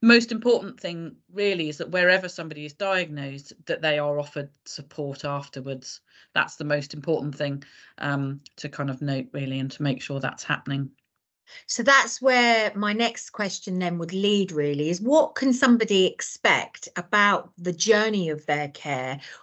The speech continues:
Speaker 2: once they've been diagnosed, or what do you esteem or hope to be able to provide going forward?
Speaker 1: Yeah, so diagnosis is a really the key to kind of, should be the key to unlock support. And people say that, "Why bother diagnosing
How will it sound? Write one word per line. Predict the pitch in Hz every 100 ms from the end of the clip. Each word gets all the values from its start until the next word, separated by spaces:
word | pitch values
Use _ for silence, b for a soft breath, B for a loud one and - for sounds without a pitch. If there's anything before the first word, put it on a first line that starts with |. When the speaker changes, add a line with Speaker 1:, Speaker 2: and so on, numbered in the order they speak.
| B
Speaker 2:
once | 165 180 214 214 208 -
they've | 196 180 175
been | - 196 170 156
diagnosed, | 160 156 151 165 156 151 180
or | 165
what | 233 240 -
do |
you | 208 208 190 190
esteem | - - 208 190 175 156
or | 151
hope | 151 202 175 - - B B B -
to | 202
be | 202
able | 185 175 180
to | - 180 165 156
provide | - 190 170 170 156 147 151 151
going | - 160 156
forward? | 147 - 170 147 143 139 139 - - _ _ _ _ _ _ _ _ _ _ _
Speaker 1:
Yeah, | 277 285 269 240 214
so | 214 262 240 _
diagnosis | 294 349 330 269 269 247 196 208
is | 190
a | 190
really | 190 190
the | 185
key | - - 214 190
to | - 175
kind | - 165
of, | 156 - B B
should | - 240
be | 226
the | 175
key | - 160 156
to | 160
unlock | 160 160 143 - - - _
support. | - 151 - 180 113 - -
And | 175
people | 220 226
say | 202 -
that, | - 180
"Why | 269 294
bother | 285 277 254
diagnosing | 214 214 214 214 202 196